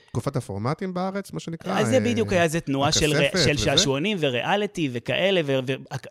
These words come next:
Speaker 2: המונית הכסף היה מאוד חזק אז, אז
Speaker 1: כן.
Speaker 2: מאוד חיפשו פורמטים קטנים כאלה של זה, זה התאים גם בווייב הזה.
Speaker 1: כי היה גם דרור רפאל, מגיע אליך הביתה, עושה לך
Speaker 2: זה
Speaker 1: שעשועון
Speaker 2: ערוץ
Speaker 1: בבית.
Speaker 2: עשר עשו אחרי שהם לא לקחו את שלנו.
Speaker 1: הבנתי.
Speaker 2: וכי הם העדיפו לעשות את שלהם, היה כל
Speaker 1: לא
Speaker 2: מיני
Speaker 1: כלייק
Speaker 2: ויכוחים שם.
Speaker 1: כזה.
Speaker 2: כן, הם,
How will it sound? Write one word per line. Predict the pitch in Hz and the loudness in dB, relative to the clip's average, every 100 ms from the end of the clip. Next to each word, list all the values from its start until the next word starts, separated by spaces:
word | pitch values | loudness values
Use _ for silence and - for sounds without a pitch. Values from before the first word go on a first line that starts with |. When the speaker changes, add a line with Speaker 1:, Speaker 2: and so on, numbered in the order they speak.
| 143 - | -10 -6
Speaker 2:
המונית | 139 143 170 | -2 0 -2
הכסף | 139 170 185 214 | -2 -4 -4 -2
היה | 160 | 0
מאוד | 160 147 | 0 0
חזק | 147 135 139 - | -2 -2 -2 0
אז, | 127 113 107 | 0 0 -2
אז | 101 | 2
Speaker 1:
כן. | |
Speaker 2:
מאוד | 131 139 | 2 2
חיפשו | 139 - 151 | 0 -2 0
פורמטים | 135 135 135 135 | 2 2 0 -2
קטנים | - 131 135 | 0 2 2
כאלה | 135 127 | 2 0
של | 120 139 | 0 0
זה, | 196 | 0
זה | 156 | 0
התאים | - - 185 165 | -4 -2 0 2
גם | 139 120 | 0 0
בווייב | 113 107 104 95 | -2 -4 -8 -8
הזה. | 95 90 98 180 226 _ - | -10 -10 -8 -10 -12 _ -10
Speaker 1:
כי | - | -2
היה | 170 | 0
גם | 190 | 2
דרור | 123 165 | 2 2
רפאל, | 165 - 113 160 | 0 -2 -2 0
מגיע | 117 113 127 | -2 -4 -4
אליך | 127 107 | -4 -6
הביתה, | 107 123 139 | -6 -6 -4
עושה | 110 - | -4 -4
לך | 123 | 0
Speaker 2:
זה | 269 | 0
Speaker 1:
שעשועון | 262 202 202 | 2 2 2
Speaker 2:
ערוץ | 240 | 0
Speaker 1:
בבית. | 208 226 | 2 2
Speaker 2:
עשר | 214 196 | 2 0
עשו | - 202 | 0 0
אחרי | 160 160 | 0 -2
שהם | 139 | -2
לא | 131 | -4
לקחו | 117 113 | -4 -6
את | 107 | -8
שלנו. | 98 - - _ - | -10 -16 -20 _ -12
Speaker 1:
הבנתי. | 107 95 92 123 | -8 -6 -6 0
Speaker 2:
וכי | 143 143 151 | 2 2 0
הם | 156 | 0
העדיפו | 143 147 147 | -2 -4 -6
לעשות | 135 131 - | -4 -6 -6
את | - | -4
שלהם, | 165 240 220 | -2 0 2
היה | 156 151 151 | 0 0 -4
כל | 143 | -6
Speaker 1:
לא | 147 | 2
Speaker 2:
מיני | 147 143 | 2 4
Speaker 1:
כלייק | 110 | 0
Speaker 2:
ויכוחים | 98 233 | -2 -2
שם. | 214 | -4
Speaker 1:
כזה. | 101 95 - _ _ - | -6 -8 -12 _ _ -8
Speaker 2:
כן, | 302 339 | -4 -4
הם, | 294 | -2